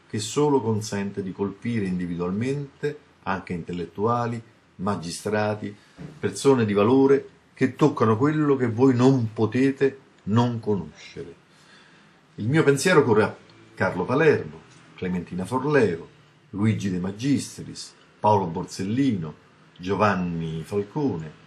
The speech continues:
e tanti che hanno osato andare o indicare oltre quello che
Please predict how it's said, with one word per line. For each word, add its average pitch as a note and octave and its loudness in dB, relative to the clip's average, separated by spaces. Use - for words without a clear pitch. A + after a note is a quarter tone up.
e G2 -8
tanti D#3+ 2
che A#2 -4
hanno F#2+ -2
osato A2 -4
andare G#2+ -2
o G2 -4
indicare F2 -2
oltre D3+ 0
quello C3+ 0
che A2 -4